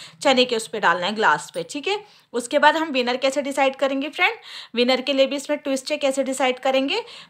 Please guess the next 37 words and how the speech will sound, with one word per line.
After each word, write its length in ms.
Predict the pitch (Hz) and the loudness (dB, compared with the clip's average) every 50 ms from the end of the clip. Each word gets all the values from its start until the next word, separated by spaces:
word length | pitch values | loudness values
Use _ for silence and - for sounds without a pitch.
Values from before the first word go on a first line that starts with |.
| _ | _
पहले 200 | - 240 233 247 | 0 2 4 4
हम 240 | 262 262 262 269 254 | 2 2 0 0 0
देख 220 | 220 240 226 233 247 | 2 0 0 0 0
लेते 260 | 240 240 240 277 277 | -4 -2 -2 0 0
हैं 180 | 277 285 269 | 0 0 -2
गेम 200 | 220 240 226 214 | -2 -2 -4 -2
को 120 | 220 247 247 | -4 -4 -4
कैसे 300 | 247 226 220 226 262 254 | -2 -4 -4 -4 -6 -4
खेलना 300 | 262 285 277 277 277 294 | -2 -2 0 0 0 0
है। 220 | 311 349 453 539 - - - - - - _ _ - | 0 -2 -4 -6 -8 -12 -20 -20 -20 -20 _ _ 2
फ्रेंड, 240 | 277 262 262 262 214 | 2 2 4 2 2
जो 120 | 262 254 | 2 4
लोग 200 | 254 262 254 254 | 4 4 4 2
भी 100 | 247 294 | 0 -2
मेरे 240 | 294 277 254 247 277 | -2 0 0 0 0
चैनल 320 | 269 - 262 240 247 247 | 0 0 -2 -2 -2 -2
पे 140 | 247 269 269 262 | 0 0 0 0
न्यू 280 | 233 220 220 226 240 247 | 0 -2 -4 -4 -4 -2
है 180 | 294 320 359 370 - - - - - | -2 -2 -2 -4 -6 -14 -18 -10 -8
और 60 | 226 | -6
जिन्होंने 380 | 220 220 247 240 254 254 262 285 | -4 -4 -2 -2 0 2 2 2
भी 100 | 277 294 | 0 0
मेरे 240 | 285 285 269 269 285 | -2 -2 -2 -2 -2
चैनल 200 | 285 294 262 254 | 0 0 0 0
को 100 | 254 277 | 0 -2
सब्सक्राइब 500 | 277 285 269 - - - 254 254 254 240 | -4 -6 -8 -8 -4 -4 -2 -2 -2 -2
नहीं 240 | 214 226 220 220 214 | -4 -4 -6 -6 -6
किया 180 | - 254 254 | -4 -4 -2
है, 120 | 262 285 294 | -2 -2 -4
वो 120 | 285 277 | -2 -2
मेरे 160 | 254 254 247 | 0 0 -2
चैनल 240 | 254 269 254 240 240 | -2 -2 -2 -4 -4
को 120 | 247 262 | -4 -4
सब्सक्राइब 480 | 262 269 254 254 - - 247 247 254 208 | -4 -4 -6 -8 -8 -6 -4 -4 -2 -4
जरूर 280 | 220 196 196 202 208 208 | -4 -4 -4 -6 -6 -6
कर 80 | 240 240 | -6 -4
लें। 180 | 247 294 381 | -4 -4 -4